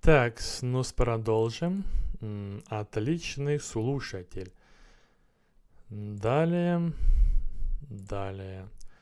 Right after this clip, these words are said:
Триста шестьдесят дней в ударе.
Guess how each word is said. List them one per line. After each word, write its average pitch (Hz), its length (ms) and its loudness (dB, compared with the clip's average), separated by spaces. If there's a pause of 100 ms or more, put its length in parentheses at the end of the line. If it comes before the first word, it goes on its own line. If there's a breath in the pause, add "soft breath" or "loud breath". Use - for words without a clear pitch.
(360 soft breath)
Триста 170 520 2
шестьдесят 120 920 -2
дней 104 680 -8 (100)
в 98 180 -10
ударе. 95 760 -6